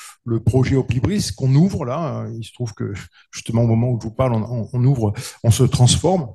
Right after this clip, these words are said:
euh, avec l'aide de, de, de, de Stéphane Heyer de l'U R Scope,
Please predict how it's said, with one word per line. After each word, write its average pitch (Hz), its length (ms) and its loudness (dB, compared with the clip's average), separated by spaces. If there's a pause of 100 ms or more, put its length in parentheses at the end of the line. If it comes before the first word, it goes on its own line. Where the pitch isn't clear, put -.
(180)
euh, 117 160 -6
avec 131 300 0
l'aide 135 340 2
de, 120 260 -8
de, 117 380 -2
de, 117 400 -8
de 131 200 -2
Stéphane 117 340 2
Heyer 117 260 6
de 107 80 2
l'U 110 140 2
R 101 80 0
Scope, 175 360 0